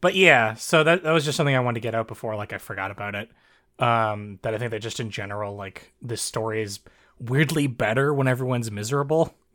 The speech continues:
But yeah, we open with a chapter with a thing that's, like, kind of a book, like, a,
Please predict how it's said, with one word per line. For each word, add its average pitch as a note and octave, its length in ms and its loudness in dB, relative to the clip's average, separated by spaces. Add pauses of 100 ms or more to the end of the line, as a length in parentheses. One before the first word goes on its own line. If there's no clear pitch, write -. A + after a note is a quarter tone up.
(100)
But F#3+ 120 0
yeah, F3+ 140 4
we F#3 120 8
open A3+ 180 6
with G#3 100 0
a F#3+ 60 4
chapter F3+ 400 2
with D#3 200 0
a C3+ 140 2
thing D#3 340 -2
that's, C#3 200 -6
like, - 320 -4 (260)
kind C3 180 -2
of B2+ 80 0
a A#2+ 80 6
book, B2+ 300 -2 (100)
like, C3 180 -2
a, A#2 220 0